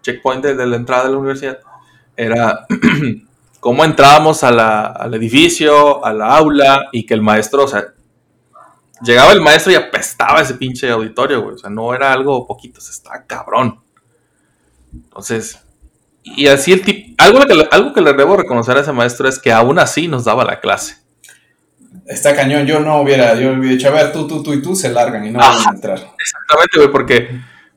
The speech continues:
Speaker 1: pues, ni me van a hacer caso estos imbéciles, vienen
Speaker 2: Ajá,
Speaker 1: ebrios.
Speaker 2: sí, sí, sí, sí.
Speaker 1: "Ay, qué chavos, váyanse, no, mejor, ya que se les baje, regresan, o
Speaker 2: Ujú.
Speaker 1: nos vemos el próximo sábado", no sé.
Speaker 2: Exacto.
Speaker 1: O sea,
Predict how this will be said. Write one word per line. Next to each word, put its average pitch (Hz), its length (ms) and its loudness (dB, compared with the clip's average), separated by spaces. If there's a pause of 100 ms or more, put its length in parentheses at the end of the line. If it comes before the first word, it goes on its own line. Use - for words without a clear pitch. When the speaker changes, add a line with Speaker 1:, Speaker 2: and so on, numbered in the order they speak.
(120)
Speaker 1:
pues, - 140 -14 (100)
ni 196 80 6
me 190 80 6
van 175 180 2
a 254 40 0
hacer 254 240 -2
caso 247 160 -2
estos 262 260 -8
imbéciles, 190 500 -2
vienen 202 220 -4
Speaker 2:
Ajá, 214 120 2
Speaker 1:
ebrios. 269 320 -2
Speaker 2:
sí, 139 180 -6
sí, 131 160 -8
sí, 131 340 -12
sí. - 160 -16
Speaker 1:
"Ay, 214 160 -8 (100)
qué - 120 -12
chavos, 208 400 -2
váyanse, 165 640 0 (100)
no, 123 220 -10
mejor, 117 420 -8
ya 127 160 -2
que 160 80 -6
se 165 120 -6
les 113 120 -4
baje, 123 220 -4
regresan, 110 580 -4
o 92 300 -14 (220)
Speaker 2:
Ujú. 131 100 -8 (100)
Speaker 1:
nos 147 120 -6
vemos 123 180 -4
el 117 80 -8
próximo - 320 -10
sábado", - 400 -6
no 269 140 -2
sé. - 280 -12 (140)
Speaker 2:
Exacto. 131 420 -12 (1000)
Speaker 1:
O - 40 -20
sea, - 100 -20